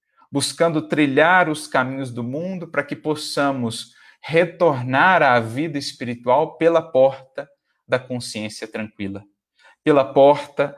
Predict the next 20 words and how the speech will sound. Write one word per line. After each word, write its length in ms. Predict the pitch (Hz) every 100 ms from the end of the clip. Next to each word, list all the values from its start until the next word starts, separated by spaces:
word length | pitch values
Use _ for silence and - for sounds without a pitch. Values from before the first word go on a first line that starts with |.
| _ _ -
da 120 | 135
consciência 1040 | 131 151 139 - 135 143 156 156 - 170
edificada 960 | 156 147 147 - 143 123 120 104 101 - _ _ _
na 100 | 117
paz, 840 | 113 - 127 131 131 - - - - _ _ -
no 120 | 120
bem, 600 | 107 113 117 120 120 - _ -
no 140 | 127
amor, 460 | 113 104 107 107 - _ _ _ _
e 80 | 139
não 320 | 139 160 190
pelas 400 | 190 170 139 135
portas 680 | - 143 151 - - 117 -
falsas 920 | - - 151 156 151 151 - 107 - - _ _
das 220 | 127 135
ilusões, 1120 | 143 135 117 131 143 147 135 120 117 120 - _ _ -
dos 220 | 131 -
prazeres, 920 | - 139 120 120 135 147 143 120 110
das 240 | 120 135
tentações 960 | - 135 123 117 - 131 135 139 -